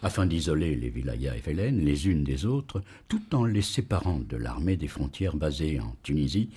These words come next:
et au Maroc. Ensuite, il faudra convaincre les chefs de ces wilayas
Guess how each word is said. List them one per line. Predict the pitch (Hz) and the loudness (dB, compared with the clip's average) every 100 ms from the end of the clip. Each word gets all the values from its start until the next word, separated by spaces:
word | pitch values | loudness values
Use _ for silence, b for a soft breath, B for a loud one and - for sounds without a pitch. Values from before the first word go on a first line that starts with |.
| B B | B B
et | 92 | 0
au | 78 | 0
Maroc. | 65 - - - b b b b | 0 -4 -10 -18 b b b b
Ensuite, | - - 76 80 - - - 57 - | -12 -6 0 0 -2 -12 -12 -12 -12
il | |
faudra | - - - | -12 -10 -8
convaincre | - 71 69 76 82 - 65 | -4 -4 0 -2 -2 -4 -6
les | 60 | -4
chefs | - 85 73 | -4 -4 -4
de | 67 62 | -6 -6
ces | - 60 | -6 -4
wilayas | 73 67 58 69 | -2 -2 -2 -4